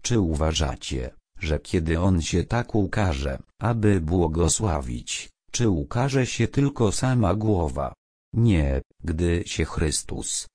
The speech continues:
który jest życiem naszym, okaże, wtedy się i wy okażecie razem z nim w chwale. Wiemy, że gdy się On objawi, będziemy do Niego podobni. Pierwszy Jana, rozdział trzeci, werset drugi.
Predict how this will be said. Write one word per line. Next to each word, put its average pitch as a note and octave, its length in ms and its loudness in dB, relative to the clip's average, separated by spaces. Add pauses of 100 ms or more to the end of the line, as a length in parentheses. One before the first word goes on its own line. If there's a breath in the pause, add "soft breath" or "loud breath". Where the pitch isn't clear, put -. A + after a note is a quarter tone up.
(140)
który A#2 360 0
jest G2 320 2
życiem F2 580 0
naszym, F2 480 2
okaże, D#2 600 -2 (200)
wtedy C#3 420 0
się F#2+ 300 0
i E2 240 -2
wy A#2 180 2
okażecie A2+ 760 0
razem G#2 520 2
z G2 120 -2
nim D#2+ 340 2
w - 80 -14
chwale. C2 560 -6 (440)
Wiemy, G#2+ 560 2 (200)
że E2+ 220 0
gdy D#2+ 260 -2
się D2+ 280 -2
On D#2+ 180 2
objawi, D2+ 800 -2 (220)
będziemy G#2 640 2
do F#2 200 2
Niego F2+ 440 2
podobni. C#2+ 800 0 (220)
Pierwszy C3+ 500 0
Jana, G#2 420 2
rozdział F#2 560 0
trzeci, F2+ 520 -2
werset E2+ 460 -2
drugi. D2 580 -2